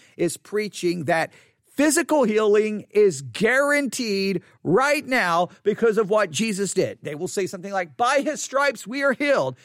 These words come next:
It's not a matter of if it's God's will, it's always God's will to heal. You, you need to have faith and believe your healing. You need to, to proclaim it.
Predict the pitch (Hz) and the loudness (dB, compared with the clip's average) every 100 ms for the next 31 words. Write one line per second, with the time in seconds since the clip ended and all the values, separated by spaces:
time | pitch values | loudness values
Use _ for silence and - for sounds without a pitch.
0 | - 220 - 262 269 262 254 254 208 - | -4 -2 0 0 0 0 0 2 0 -2
1 | 294 311 294 - 226 208 165 196 226 214 | -2 0 -2 -2 0 0 0 0 0 -2
2 | - 247 220 - 254 330 330 262 - 285 | -4 -4 -2 -2 0 2 0 0 0 2
3 | 285 220 277 277 - 247 170 285 240 139 | 2 0 0 2 2 0 2 2 0 -2
4 | - _ 196 269 233 - 226 285 277 269 | -6 _ -6 -2 -2 -2 -2 -2 -2 -2
5 | 262 - 247 190 - - 214 180 - - | -4 -2 -2 -2 -6 -4 -2 -2 -6 -2
6 | 311 339 311 - 226 214 202 285 320 311 | 0 2 0 -4 0 2 2 2 0 0
7 | 208 214 185 240 330 302 294 254 - 240 | 0 0 0 0 0 0 -2 -6 -4 -2
8 | 254 247 208 - - 196 226 185 - - | 0 0 0 -2 -6 -6 -2 -2 -4 -12
9 | - 233 202 - 269 320 339 330 | -4 2 2 2 0 2 0 -4